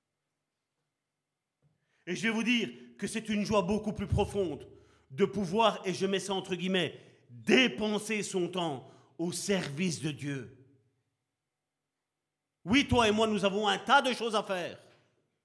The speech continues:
Mais quand tu le dépenses pour les choses de Dieu, mon frère, ma sœur, quand tu as fini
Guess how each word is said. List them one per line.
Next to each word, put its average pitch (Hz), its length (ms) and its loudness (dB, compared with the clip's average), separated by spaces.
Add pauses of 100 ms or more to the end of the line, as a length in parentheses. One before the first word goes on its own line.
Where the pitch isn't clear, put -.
(680)
Mais 170 140 -2
quand 214 160 0
tu 220 120 0
le 190 80 -4
dépenses 233 880 2 (540)
pour 156 160 2
les 160 100 0
choses 185 300 0
de 165 80 -2
Dieu, 165 160 2
mon 151 100 0
frère, 135 160 -4
ma 123 60 -2
sœur, 117 240 -6 (460)
quand 170 200 -4
tu 170 220 -2
as 175 60 0
fini 175 560 -2